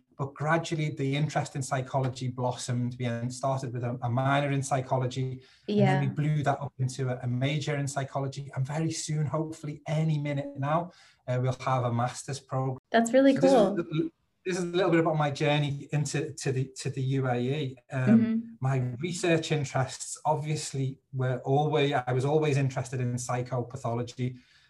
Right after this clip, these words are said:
Speaker 1: um,
Speaker 2: Yeah.
Speaker 1: kind of mental health problems, psychological disorders. But I'll be honest, I was also very interested in computers as well. And
Speaker 2: Yeah.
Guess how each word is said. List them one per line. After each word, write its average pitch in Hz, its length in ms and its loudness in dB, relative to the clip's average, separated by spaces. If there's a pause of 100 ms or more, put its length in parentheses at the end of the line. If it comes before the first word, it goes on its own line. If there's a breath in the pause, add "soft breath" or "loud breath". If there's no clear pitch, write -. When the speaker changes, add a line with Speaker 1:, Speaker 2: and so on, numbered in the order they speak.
(160 soft breath)
Speaker 1:
um, 123 340 4
Speaker 2:
Yeah. 180 280 0
Speaker 1:
kind 135 180 4
of 131 60 6
mental 131 360 4
health 127 300 -4
problems, 120 320 0
psychological 127 760 -2
disorders. 127 600 -2 (400)
But 143 100 0
I'll 139 120 2
be 143 120 0
honest, 160 380 4
I 135 100 4
was 131 160 2
also 147 580 2
very 165 280 2
interested 139 520 -2
in 127 140 0
computers 123 680 -6
as 117 240 -10
well. 117 320 -2
And 175 540 0
Speaker 2:
Yeah. 190 440 4